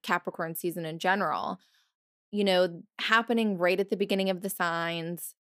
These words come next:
right as these planets are ingressing into those signs. So it feels like something that maybe sets the tone. Now, the sun in Capricorn, as we will talk about, wants steady and secure growth. It's very long-term focused.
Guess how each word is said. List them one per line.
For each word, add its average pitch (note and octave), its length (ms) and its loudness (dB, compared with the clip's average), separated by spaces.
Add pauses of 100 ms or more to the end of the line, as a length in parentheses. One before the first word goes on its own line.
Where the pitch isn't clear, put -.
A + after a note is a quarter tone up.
right F#3 320 2
as G3+ 220 2
these G3 240 0
planets F3 400 -2
are F3+ 120 -2
ingressing E3+ 760 -4
into G3+ 360 0
those E3 300 -2
signs. D#3+ 560 -4
So D#3+ 400 0 (200)
it G3+ 200 2
feels A#3 320 6
like G3+ 120 4
something F#3 420 0
that D#3+ 120 -2
maybe F3 240 0
sets E3+ 320 -4
the D#3 120 -6
tone. E3 500 -6 (440)
Now, G#3+ 420 4 (360)
the G#3 80 -8
sun D4 220 2
in D4+ 80 2
Capricorn, G3 580 2
as F3 200 -2
we F3+ 100 4
will E3 160 2
talk D#3 260 -10
about, D#3+ 360 0
wants F3+ 540 -2
steady G3 720 2
and E3+ 160 -4
secure E3 440 -4
growth. G#3 580 4
It's - 180 -10
very E3+ 200 2
long-term G#3+ 560 0
focused. G3 720 0